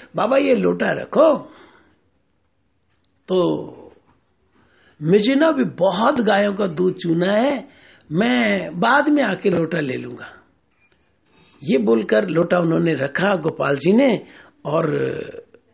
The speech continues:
वापस मुड़े जाने के लिए माधवेंद्र पुरीपाद की टकटकी निगाहें उनको देख रही कि है कौन ये, लाला है कौन, इतना मन को आकर्षित करता है।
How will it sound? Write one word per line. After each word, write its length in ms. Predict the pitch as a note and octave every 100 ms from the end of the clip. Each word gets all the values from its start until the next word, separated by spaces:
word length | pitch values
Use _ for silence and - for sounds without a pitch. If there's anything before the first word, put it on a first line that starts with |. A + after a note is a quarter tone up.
| _ _ _ _ _ -
वापस 380 | C#3 C#3 C3 -
मुड़े 220 | D3 F#3+
जाने 300 | G3+ G3+ G#3
के 140 | A3 C4
लिए 320 | C4+ C4 F3+ - - -
माधवेंद्र 560 | C#3+ F3 G#3+ A#3+ A#3 A3+
पुरीपाद 760 | F3+ F3 E3+ F3 F#3 G#3 A#3 -
की 460 | - G3+ F#3 E3+
टकटकी 580 | D#3+ A3 - G3 - F#3
निगाहें 460 | C#3+ C3 D3 D#3+ F#3+
उनको 280 | F#3 F3+
देख 280 | D#3+ D#3 E3+
रही 240 | G3 G3 F#3
कि 220 | A#3+ A#3
है 280 | - F#3+ C4+
कौन 300 | - D#3 D3
ये, 140 | C#3+
लाला 260 | F3 A3+ B3+
है 220 | D3+ C#4
कौन, 400 | - A2+ - - _ _ _ _ -
इतना 260 | F#3+ D4+
मन 220 | B3 G#3+
को 100 | G#3
आकर्षित 460 | F#3 D#3 G3 - G#3
करता 260 | F#3 E3+
है। 60 | -